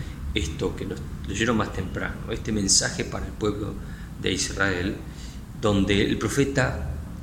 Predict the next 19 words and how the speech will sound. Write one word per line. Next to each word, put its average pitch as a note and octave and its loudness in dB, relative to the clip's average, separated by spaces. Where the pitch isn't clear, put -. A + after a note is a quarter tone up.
en G#2 -2
un G#2 4
principio G#2+ 2
anhela G#2 4
lo G#2+ 0
que - 0
era C3 4
el A#2 8
vínculo A2 6
de F#2 4
Dios G2+ 4
con G2+ -2
su - -4
pueblo G2 2
antes. - 0
Dios D3+ 6
se - 2
había A#2 6
manifestado G#2 0